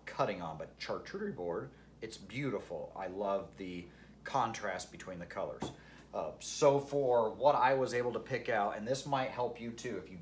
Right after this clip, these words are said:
don't have a table saw to rip the boards down,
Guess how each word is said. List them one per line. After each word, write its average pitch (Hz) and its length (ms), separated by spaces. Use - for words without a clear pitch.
don't 104 240
have 120 180
a - 40
table 123 360
saw 95 280
to 90 160
rip 110 240
the 92 80
boards 104 460
down, 90 380